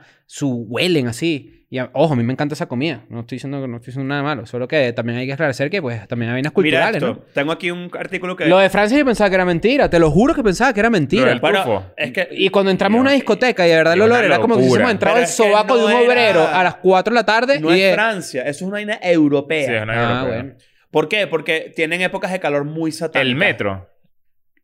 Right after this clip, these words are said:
Speaker 3: Lo, o sea, arqueas.
Speaker 1: Claro,
Speaker 2: Sí,
Speaker 1: bueno,
Speaker 2: arqueas.
Speaker 1: es que es cliché,
Speaker 2: Bueno,
Speaker 1: es una gran
Speaker 2: aquí,
Speaker 1: mentira.
Speaker 2: aquí hay un integrante de Escuela Nada, no de la, no de esta mesa y no de las personas que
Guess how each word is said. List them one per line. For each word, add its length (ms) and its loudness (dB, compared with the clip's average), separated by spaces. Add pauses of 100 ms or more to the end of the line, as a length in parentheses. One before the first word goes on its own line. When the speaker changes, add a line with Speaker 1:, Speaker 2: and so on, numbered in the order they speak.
Speaker 3:
Lo, 220 -4
o 100 -10
sea, 420 -6
arqueas. 440 -2
Speaker 1:
Claro, 280 0
Speaker 2:
Sí, 60 -4
Speaker 1:
bueno, 140 -2 (100)
Speaker 2:
arqueas. 380 0
Speaker 1:
es 180 -2
que 80 -10
es 60 -8
cliché, 400 -2
Speaker 2:
Bueno, 160 2
Speaker 1:
es 80 0
una 60 0
gran 160 0
Speaker 2:
aquí, 120 0
Speaker 1:
mentira. 260 0
Speaker 2:
aquí 340 -2
hay 180 0
un 80 -4
integrante 420 -4
de 40 -4
Escuela 260 -4
Nada, 240 -2
no 260 -2
de 120 0
la, 180 0
no 180 -6
de 60 -4
esta 180 -6
mesa 460 -4
y 100 -4
no 200 -4
de 80 -2
las 100 -6
personas 280 -10
que 20 -12